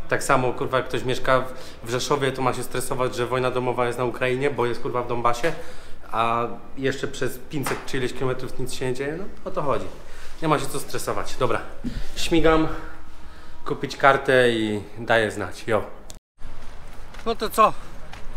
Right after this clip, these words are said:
Idę po prostu tutaj z dwieście metrów, widziałem jakieś miejscówki, gdzie sprzedają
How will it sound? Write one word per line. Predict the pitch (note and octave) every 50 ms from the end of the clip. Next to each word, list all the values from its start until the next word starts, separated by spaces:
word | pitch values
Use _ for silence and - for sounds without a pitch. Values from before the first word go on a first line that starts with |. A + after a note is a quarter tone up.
| - - - - - - - - - - - - - -
Idę | F#3 E3+ E3+ F3+
po | E3+ E3+
prostu | D#3+ F3 E3+ - - - F3
tutaj | D#3 - - F3 D#3+ D#3 D3+ D3+
z | D3 - - - - - - - - - -
dwieście | D3+ C#3+ F#3 F3+ - - - F3
metrów, | E3+ F3 E3 - - E3+ E3+ D#3 D3
widziałem | D#3 - F3 E3 D#3+ D#3
jakieś | D#3 - D#3+ D3
miejscówki, | D3 E3 D#3 D3 - - D3+ - - F3
gdzie | D#3+ D3 D3 D#3 D3+ C#3+
sprzedają | C#3 - - - E3+ D#3 D#3 D3+ D3+ D3 D3